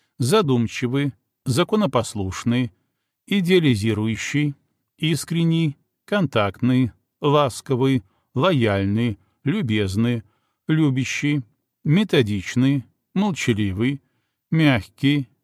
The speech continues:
надёжный, настойчивый, невозмутимый, неторопливый, нравственный,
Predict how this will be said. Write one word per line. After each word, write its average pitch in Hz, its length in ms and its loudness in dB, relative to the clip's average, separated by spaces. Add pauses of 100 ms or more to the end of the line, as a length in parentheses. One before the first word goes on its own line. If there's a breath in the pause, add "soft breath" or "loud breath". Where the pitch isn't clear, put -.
(140)
надёжный, 123 840 0 (320)
настойчивый, 120 1040 -4 (340)
невозмутимый, 135 1120 0 (240)
неторопливый, 127 960 -2 (500)
нравственный, 143 840 0